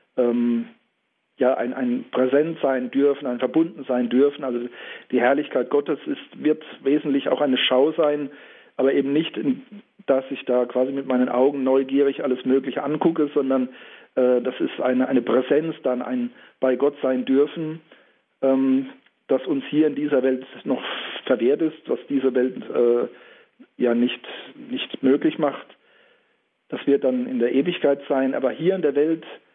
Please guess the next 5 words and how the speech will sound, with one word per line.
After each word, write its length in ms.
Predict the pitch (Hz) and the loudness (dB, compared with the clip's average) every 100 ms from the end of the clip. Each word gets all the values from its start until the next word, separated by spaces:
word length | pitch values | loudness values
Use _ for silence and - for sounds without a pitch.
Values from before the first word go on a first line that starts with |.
| _ _ _ - | _ _ _ -2
äh, 260 | 131 127 - | 2 2 0
ist 80 | - - - - _ _ | -10 -14 -16 -18 _ _
das 140 | - - | -6 -2
Hören, 540 | 135 139 127 117 110 - _ _ _ _ | 2 2 2 -2 -8 -10 _ _ _ _
äh, 380 | 123 120 120 117 | -2 2 2 2